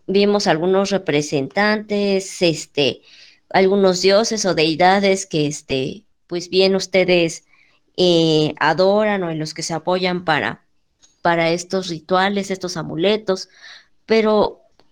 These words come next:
¿có-, cómo es que, este, la cofradía sí tiene la magia sexual y cómo la direccionan, con qué fin? ¿Es, es la magia sexual solo es para, para eso, para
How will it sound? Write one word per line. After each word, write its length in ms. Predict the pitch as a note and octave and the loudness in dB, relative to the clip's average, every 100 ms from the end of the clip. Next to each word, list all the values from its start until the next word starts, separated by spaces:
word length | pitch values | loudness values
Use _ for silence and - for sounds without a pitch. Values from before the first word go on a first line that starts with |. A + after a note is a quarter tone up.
| _ _ | _ _
¿có-, 300 | - A#3+ A#3+ | -6 -4 -4
cómo 240 | C#4 C#4+ D4 | -4 0 0
es 240 | C#4 C4+ | -2 -4
que, 160 | C4 C4 | -2 -2
este, 580 | B3 - F#3+ E3+ C#3 - | -4 -4 0 0 0 -4
la 200 | E3 D#3+ | -6 -4
cofradía 680 | E3+ - F3+ F#3 G#3 G3+ | -8 -4 -4 -2 -4 -4
sí 180 | G3+ A#3+ | -4 -8
tiene 680 | A#3 G#3+ G3 G3+ G3+ F3+ E3+ _ - _ _ - | -8 -6 -4 -2 -2 -4 -8 _ -20 _ _ -6
la 220 | G3 F#3+ | 2 2
magia 420 | F3+ G3+ G#3 A#3 | 2 -2 0 -2
sexual 680 | A#3 B3 A#3+ - A3+ A#3 D#4+ _ _ _ _ _ _ | -2 -6 -6 -2 0 0 -4 _ _ _ _ _ _
y 300 | G#3 G#3 G3 - | -10 -8 -8 0
cómo 720 | A#3 A#3 A#3+ A#3 G#3+ - - | 0 2 0 2 2 2 0
la 200 | F#3 F3 | 2 2
direccionan, 1120 | F3 E3 E3 - A3+ A3+ A#3 A3+ G#3 G#3 G#3 | 2 2 0 -2 0 2 2 0 0 0 -2
con 220 | G#3 F3 E3+ | -4 -6 -2
qué 140 | F#3 | -4
fin? 540 | F3+ A3 A3+ A#3 A#3 | -4 -4 -2 -2 -2
¿Es, 320 | F#3+ F#3+ - - | -2 -4 -12 -10
es 400 | F3+ - - E3 | -8 -8 -10 -6
la 100 | D#3+ | -4
magia 280 | F#3 G#3+ G#3+ | -4 -4 -4
sexual 360 | F3+ G3 F#3+ | -4 0 0
solo 220 | G3+ G3+ | 0 -4
es 80 | G3+ | -4
para, 400 | G3+ D#3+ C3+ - | -2 0 0 -2
para 300 | - E3 C3+ | -2 0 0
eso, 380 | D3 B3+ B3+ B3 | -2 -4 -8 -6
para 360 | F#3 F3+ F3+ | -4 -4 -8